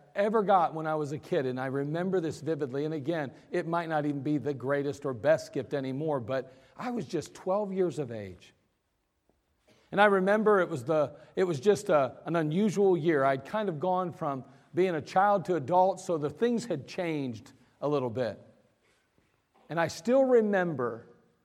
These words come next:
that Christmas specifically. My brother and I, we shared a room, and my parents and, uh, us, we all stayed up, the two of us. The other two went to bed earlier, and so I was up with the adults for the first time, and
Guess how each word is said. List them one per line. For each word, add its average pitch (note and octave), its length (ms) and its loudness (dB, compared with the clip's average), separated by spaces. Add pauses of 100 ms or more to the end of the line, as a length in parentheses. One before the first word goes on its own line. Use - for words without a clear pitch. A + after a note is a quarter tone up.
(140)
that D#3 320 -2
Christmas B2 520 -8
specifically. A2 760 -12 (640)
My F#3+ 140 6
brother F#3+ 280 6
and F3 80 0
I, E3+ 160 4
we E3 160 2
shared F3 320 2
a - 20 0
room, D#3 420 -2
and B2+ 180 -4 (320)
my E3 140 6
parents E3 520 0
and, C#3+ 200 -2 (220)
uh, - 40 -2
us, D3+ 640 2
we D3+ 160 4
all D#3 180 6
stayed D#3+ 320 0
up, E3 220 4
the C3+ 80 -6
two F3 180 2
of D3 120 2
us. D#3+ 200 4
The D#3 140 0
other D#3 160 0
two E3+ 220 0
went D#3+ 240 -2
to D3 60 -6
bed D#3 220 2
earlier, D#3+ 460 2
and C3 140 -2 (180)
so E3+ 240 4
I G3+ 160 8
was E3 220 4
up F#3+ 120 6
with F#3 140 -2
the F#3+ 120 2
adults E3+ 380 2
for E3 120 -8
the C3 80 -6
first F3+ 340 -2
time, F3+ 340 0
and C#3+ 140 -2